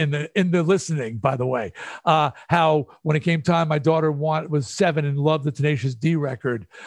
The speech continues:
Uh, I burned my own C D for her without Fuck Her Gently and Cock Push-Ups. Uh, so because the rest of the record she could listen to, that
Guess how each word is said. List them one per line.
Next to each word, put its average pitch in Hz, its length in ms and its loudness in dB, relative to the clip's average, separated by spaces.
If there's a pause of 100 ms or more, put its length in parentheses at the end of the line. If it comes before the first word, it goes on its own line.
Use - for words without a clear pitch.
(180)
Uh, 139 360 2 (220)
I 147 120 4
burned 156 420 2
my 147 140 2
own 151 240 0
C 151 240 -2
D 151 160 -2
for 143 200 0
her 147 140 2
without 143 540 0
Fuck 143 160 -2
Her 143 100 0
Gently 143 640 -2 (240)
and 131 240 0 (100)
Cock 160 300 0
Push-Ups. - 640 0 (300)
Uh, 156 280 4
so 165 320 2 (100)
because 190 220 2
the 190 80 0
rest 202 180 0
of 226 60 -6
the 208 60 0
record 190 280 0
she 180 80 0
could 190 120 0
listen 196 260 0
to, 151 200 2 (260)
that 175 280 2